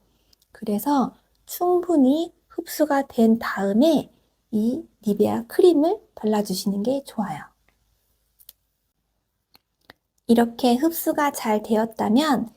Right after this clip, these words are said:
이제 니베아 크림을 발라주세요. 저는 집에 이런 스패츌라가 있어서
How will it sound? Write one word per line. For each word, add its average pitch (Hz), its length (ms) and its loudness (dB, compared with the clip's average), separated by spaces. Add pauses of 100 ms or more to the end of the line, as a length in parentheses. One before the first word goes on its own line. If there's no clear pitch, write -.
(300)
이제 233 500 2 (240)
니베아 220 440 0
크림을 330 640 2
발라주세요. 202 840 -4 (1900)
저는 247 540 4
집에 240 320 2
이런 208 460 0
스패츌라가 330 680 2
있어서 220 840 -2